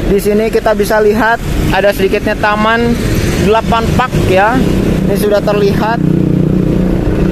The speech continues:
Dan saat ini kondisi di dalam sedang banyak progres pembangunan. Dan beberapa unit sudah dihuni dan saat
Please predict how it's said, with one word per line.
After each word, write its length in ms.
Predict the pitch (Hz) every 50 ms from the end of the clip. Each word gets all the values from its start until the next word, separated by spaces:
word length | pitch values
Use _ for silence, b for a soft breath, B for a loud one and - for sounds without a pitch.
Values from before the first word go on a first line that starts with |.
| - - - -
Dan 640 | - - 180 190 196 202 202 202 202 208 202 202 202 190 190 190 - - - -
saat 320 | - 196 214 226 - 247
ini 320 | 269 277 254 247 254 262
kondisi 480 | 247 226 233 233 220 226 226 - 240 220
di 80 | 220 220
dalam 240 | 208 208 220 240 247 226
sedang 400 | 220 202 208 214 214 220 208 196
banyak 240 | 202 208 208 220 220 - - - - - - - - - - - - - -
progres 320 | - - 214 202 226 233 - -
pembangunan. 560 | - 208 202 302 294 202 208 208 196 180 160 151 - - - - - - - - - - -
Dan 160 | 175 185 202
beberapa 480 | 202 208 185 202 208 208 202 - 214
unit 240 | 214 214 220 233 220
sudah 160 | - 208 208
dihuni 560 | 202 196 208 208 214 233 233 233 240 262 262 - - - - - - - - - - - 165
dan 240 | 175 185 190 190 185
saat 160 | 214 165